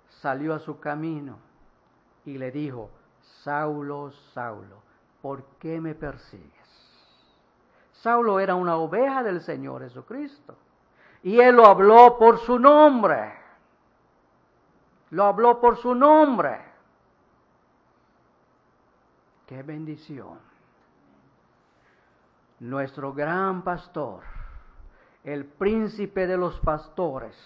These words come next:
conoce nuestro nombre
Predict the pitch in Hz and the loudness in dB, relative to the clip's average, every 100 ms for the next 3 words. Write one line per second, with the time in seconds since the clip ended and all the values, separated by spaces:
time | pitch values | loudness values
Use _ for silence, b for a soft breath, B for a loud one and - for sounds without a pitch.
0 | _ _ _ _ _ _ _ _ _ _ | _ _ _ _ _ _ _ _ _ _
1 | _ _ _ _ _ _ _ _ _ _ | _ _ _ _ _ _ _ _ _ _
2 | _ _ _ 135 131 147 165 165 170 156 | _ _ _ -14 -10 -8 -8 -10 -10 -10
3 | 151 170 170 - 180 175 160 131 123 - | -8 -10 -12 -16 -14 -12 -12 -14 -18 -20